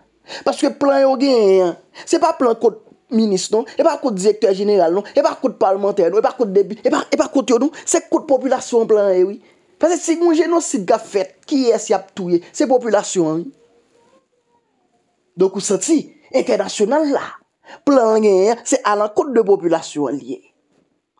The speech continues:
Leta, ou santi travay leta ap fè a, plan leta gen la tou, se kont popilasyon an.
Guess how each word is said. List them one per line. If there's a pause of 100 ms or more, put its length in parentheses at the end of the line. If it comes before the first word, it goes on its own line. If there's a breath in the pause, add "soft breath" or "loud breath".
(680)
Leta, (2500 loud breath)
ou
santi
travay
leta
ap
fè
a, (200 loud breath)
plan
leta
gen
la
tou,
se
kont
popilasyon
an.